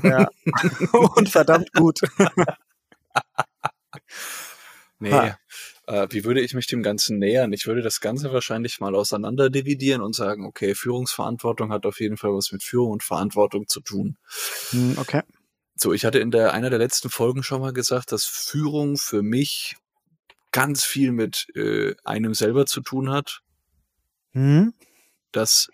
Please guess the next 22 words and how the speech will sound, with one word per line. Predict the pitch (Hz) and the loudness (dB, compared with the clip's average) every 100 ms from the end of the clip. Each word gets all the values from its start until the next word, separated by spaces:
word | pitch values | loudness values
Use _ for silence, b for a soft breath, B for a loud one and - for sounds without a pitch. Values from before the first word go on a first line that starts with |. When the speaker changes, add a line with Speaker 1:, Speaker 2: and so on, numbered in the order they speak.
| _ - | _ -4
Speaker 2:
dass, | 95 110 - - | -2 0 -2 0
ähm, | 101 104 104 104 104 98 110 - | 0 0 0 -2 -4 -4 -8 -10
Führung | - - 135 123 123 120 117 110 - | -8 -2 -2 2 0 0 -4 -6 -8
ein | 107 | -8
Stück | - - 156 - - | -6 -4 -4 -4 2
weit, | 117 110 110 - - _ _ _ _ _ _ _ _ _ _ - | 2 4 0 -4 -10 _ _ _ _ _ _ _ _ _ _ -4
ähm, | 107 101 98 98 95 - 117 _ _ _ _ | 0 2 2 2 0 -4 -12 _ _ _ _
auch | - 110 | 0 2
was | 107 - | 0 -4
mit | 107 - | -4 0
Selbstführung | 113 135 - 151 143 139 | 2 2 -2 0 0 -2
zu | - | -6
tun | 131 139 135 | -4 -4 -4
hat, | 139 65 | -4 0
Eigenführung. | 95 135 135 - 139 139 135 117 | 0 0 -4 -2 0 0 0 -2
Und | 101 | -2
wenn | 104 | -2
ich | 107 | -2
das | - 107 | -4 -4
dann | 113 104 | -2 0
rauskürze, | 104 123 - - 120 - 120 | 2 2 -2 -2 -2 -2 -6
Führung, | - 127 117 120 117 | -6 -6 -2 -4 -6